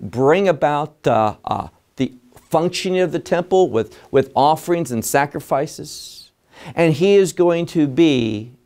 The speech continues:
a friend, seemingly friend, of the Jewish people. Why? We've talked about it.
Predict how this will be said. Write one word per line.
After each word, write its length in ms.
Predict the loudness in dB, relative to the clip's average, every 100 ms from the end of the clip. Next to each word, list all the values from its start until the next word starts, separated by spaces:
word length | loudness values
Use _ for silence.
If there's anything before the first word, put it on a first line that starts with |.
| 0
a 120 | 0
friend, 640 | -2 -12 -2 0 0 -2
seemingly 560 | -4 0 2 2 0 -2
friend, 460 | -2 -4 -4 -10 -18 _ _ _ _
of 120 | -2 -2
the 100 | -2
Jewish 360 | -2 -4 -4
people. 280 | -8 -4 -2
Why? 280 | 2 2 2
We've 220 | -4 -2
talked 240 | -2 -2
about 240 | -2 -4
it. 80 | -4